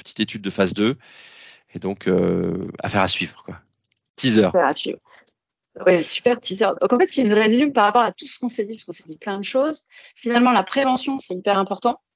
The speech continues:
Speaker 2: parce qu'il faut vraiment essayer de détecter le plus tôt possible, pour être sur des, des stades, euh, moins complexes, on va dire. Et après, on a l'impression que côté traitement, vraiment le focus,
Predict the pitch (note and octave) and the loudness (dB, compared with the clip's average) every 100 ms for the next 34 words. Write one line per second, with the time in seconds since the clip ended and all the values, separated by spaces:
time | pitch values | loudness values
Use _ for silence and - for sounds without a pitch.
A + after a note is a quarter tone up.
0 | _ - F3 - F3+ - G#3 F#3 F3 F#3+ | _ -2 -2 -2 -6 0 2 2 2 2
1 | G3 F#3+ F#3+ F3 G3 F#3+ G3+ F3+ - G3+ | 2 2 0 -2 -4 -2 0 0 -2 0
2 | G#3+ F#3 F#3+ C4+ E4 F3 - - E3 - | 2 2 2 0 -2 -6 -8 -6 -6 -4
3 | E3+ D#3 D3+ - D#3+ D3+ F3+ F3 D#3+ D3+ | -4 -4 -6 -6 -6 -4 -2 0 0 -2
4 | D3 D3 D3 - _ _ _ D3 D#3 D#3 | -2 -4 -10 -16 _ _ _ -12 -10 -8
5 | D#3 A3+ A#3+ F#3 F#3 B3+ - - G3+ A#3 | 2 2 2 -2 2 2 2 2 6 8
6 | C#4+ B3+ _ _ - G3 G3 - B3+ D4+ | 6 0 _ _ 0 0 0 2 2 2
7 | - - - - _ G3+ G3+ G3+ G#3 G#3+ | -4 -14 -20 -20 _ 0 2 2 0 -2
8 | C#4 C4 A3+ G#3+ G#3+ G#3+ G3+ A3 C4 D4 | -2 2 2 4 0 -2 -2 0 0 -2
9 | F#3 G#3 B3 B3+ - A3+ - D4+ - | 0 2 4 2 2 0 0 -4 -4